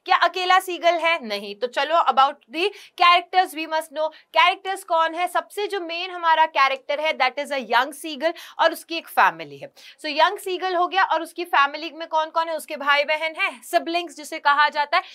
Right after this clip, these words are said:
siblings are भाई बहन। उसके बाद में हम बात करते हैं father and mother seagull। तो ये कुल मिलाकर के इनकी एक फैमिली है। अब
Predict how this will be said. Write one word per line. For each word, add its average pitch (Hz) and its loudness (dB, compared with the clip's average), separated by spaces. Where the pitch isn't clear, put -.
siblings 311 -6
are 262 4
भाई 254 2
बहन। 320 -4
उसके 277 -14
बाद 247 0
में 262 -8
हम 254 -12
बात 240 4
करते 254 -4
हैं 269 -4
father 269 4
and 226 2
mother 165 -10
seagull। 151 -20
तो 370 -2
ये 370 2
कुल 349 -6
मिलाकर 302 2
के 311 -10
इनकी 262 -10
एक 247 -12
फैमिली 170 0
है। 156 -16
अब 320 4